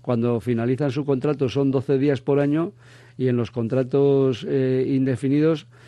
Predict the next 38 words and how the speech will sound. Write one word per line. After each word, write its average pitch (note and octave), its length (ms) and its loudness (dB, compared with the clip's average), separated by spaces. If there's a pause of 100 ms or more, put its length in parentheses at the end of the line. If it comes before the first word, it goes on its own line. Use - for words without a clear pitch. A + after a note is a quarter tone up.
(180)
son D3 320 2
veinte D#3+ 440 2
si C3+ 200 -2
realmente C#3 880 2
tienen C3+ 340 2
causas C#3 540 0
económicas, C#3 680 -2
organizativas B2 920 -2 (360)
o C3 120 0
del C3 120 4
otro C#3 260 2
tipo D3 420 2
para B2 240 0
poder B2+ 260 2
despedir, A#2+ 480 2
¿no? C#3 220 -2
Yo A#2 180 -4
creo A#2+ 180 -2
que B2 80 -2
tienen C3 220 0
que B2+ 80 -4
hacer C3 320 -2 (420)
un C3+ 180 2
esfuerzo C#3+ 600 0 (460)
por, C3+ 420 2
eh, F2+ 400 -4
convertir C#3 600 2
a C3+ 40 4
la B2 140 2
mayoría A#2 440 0
de B2 40 0
los B2 160 -2
trabajadores B2 520 -2
y A#2+ 40 -4
las B2 160 -2
trabajadoras B2+ 580 -2
en C3 100 -2
trabajadores A#2+ 680 -4